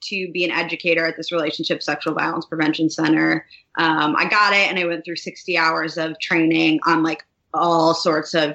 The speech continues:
topics relating to sexual violence, from, like, um,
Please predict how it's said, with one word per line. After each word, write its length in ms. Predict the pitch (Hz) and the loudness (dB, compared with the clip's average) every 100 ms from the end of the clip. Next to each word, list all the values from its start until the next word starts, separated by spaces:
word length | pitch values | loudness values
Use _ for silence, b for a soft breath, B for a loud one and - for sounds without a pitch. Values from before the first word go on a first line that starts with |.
| - | -4
topics 580 | - 156 156 160 - - | 0 2 2 0 -2 -6
relating 280 | 156 156 160 | -2 -2 -2
to 100 | 160 | -4
sexual 380 | 156 - 160 | -6 -4 -4
violence, 400 | 156 160 156 156 | 0 2 2 2
from, 160 | - 156 | 0 0
like, 260 | - 165 - B B B - | 0 -2 -4 B B B -2
um, 440 | 165 156 160 160 | 2 2 2 -2